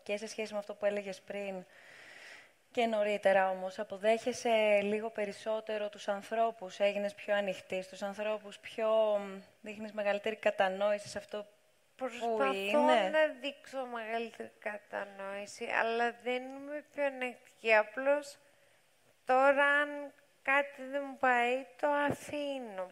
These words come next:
Speaker 2: Προσπαθώ μάλλον να το αφήσω. Δεν παλεύω να το αλλάξω, να βρω λύ-, άσο, ρε παιδάκι μου, δεν πειράζει.
Speaker 1: Μμ. Λες πιο εύκολα "δεν πειράζει";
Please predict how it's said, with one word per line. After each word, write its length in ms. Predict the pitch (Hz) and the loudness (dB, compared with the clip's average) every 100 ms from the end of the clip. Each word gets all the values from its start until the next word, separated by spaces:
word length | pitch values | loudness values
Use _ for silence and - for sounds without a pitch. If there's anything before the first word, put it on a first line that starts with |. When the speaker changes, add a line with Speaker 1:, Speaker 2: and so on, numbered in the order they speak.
| - | -8
Speaker 2:
Προσπαθώ 720 | 247 254 - 294 285 277 277 | -8 -8 -4 2 2 2 -8
μάλλον 680 | 277 269 254 220 202 202 196 | -6 2 4 4 0 -4 -8
να 80 | 196 | -2
το 140 | 190 | 0
αφήσω. 800 | 190 185 190 180 - - 170 170 _ _ _ _ _ _ _ - | 0 -2 -8 -8 -14 -14 -14 -14 _ _ _ _ _ _ _ 4
Δεν 200 | 269 269 | 4 6
παλεύω 720 | 302 294 277 262 262 254 262 277 | 4 6 6 6 6 4 -2 -2
να 380 | 269 269 269 247 | 0 0 0 2
το 100 | 254 | 4
αλλάξω, 600 | 247 247 233 254 - - | 6 6 6 6 -2 -12
να 240 | 269 262 | 0 2
βρω 380 | 240 214 254 262 | 2 4 6 8
λύ-, 320 | 262 262 262 - - _ - - - 370 | 6 0 -4 -8 -18 _ -16 -12 -12 -12
άσο, 340 | - - 349 | -6 2 4
ρε 100 | 285 | 4
παιδάκι 580 | 285 254 240 247 240 - | 2 0 -2 -6 -8 -14
μου, 160 | 233 254 | -16 -2
δεν 200 | 302 302 302 | 0 0 -4
πειράζει. 440 | 269 - - - | -12 -10 -12 -12
Speaker 1:
Μμ. 360 | 240 214 214 208 _ _ _ _ _ _ _ 202 | -14 -16 -16 -20 _ _ _ _ _ _ _ 6
Λες 260 | 208 214 | 8 8
πιο 160 | - 220 | 6 6
εύκολα 400 | 208 208 208 202 | 6 6 2 2
"δεν 140 | 208 | 2
πειράζει"; 580 | 202 202 240 214 175 175 | -2 0 0 0 -4 -14